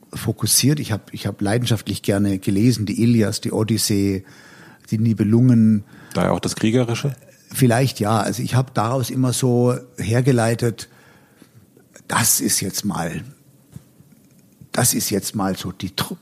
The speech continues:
Speaker 1: die, dieses, das war mein, also ich spreche jetzt nicht mehr heute als zweiundsechzigjähriger mit der Lebenserfahrung, aber als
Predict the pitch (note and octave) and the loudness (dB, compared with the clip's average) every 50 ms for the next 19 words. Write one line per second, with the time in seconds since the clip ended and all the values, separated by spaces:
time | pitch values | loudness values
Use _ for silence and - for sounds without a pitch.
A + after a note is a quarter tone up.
0 | _ - A2 F#2 F2 - - - - - - F2+ - - - - - - - - | _ -2 -2 -2 -2 -2 -6 -8 -6 -4 -2 -2 -2 -4 -4 -8 -12 -20 -20 -20
1 | - _ - - - - - F#2 G2 G2+ G2+ G2 G2+ - - - B2+ A2+ - - | -20 _ -8 -6 -2 -2 0 0 2 0 0 0 -2 -2 -4 -6 -4 -4 -6 -2
2 | - A2+ A2 - A2+ - - B2+ B2+ A#2 - - B2 A2+ G#2+ G2+ F2+ G#2 A2 A#2 | -2 -2 0 0 -2 0 2 2 2 2 2 2 2 2 2 2 2 2 2 2
3 | A2+ A#2 G2 F2 F2+ F2+ - - - G#2+ G2 G#2 G2+ - B2 A#2 G#2 - - A#2 | 2 0 0 -2 -2 -2 -2 -2 -2 0 0 0 0 0 0 0 0 0 -2 -2
4 | F2+ - G2 F#2 F2+ F#2 F2 E2+ F2+ E2 F#2 F#2+ F#2 - G2+ F#2 G#2 A#2 A#2+ A2 | -2 0 0 0 0 0 -2 -2 -2 -2 -2 -2 -2 -2 -2 0 2 2 2 2
5 | A2+ - - - - - F#2+ E2 D#2+ D#2+ - D#2+ E2 E2+ - E2+ - F#2+ F2+ F#2 | 2 0 -2 -6 -4 -4 -4 -4 -4 -6 -6 -8 -8 -8 -8 -10 -10 -10 -8 -6
6 | F2+ F2 - - - - - | -6 -2 0 0 0 0 -2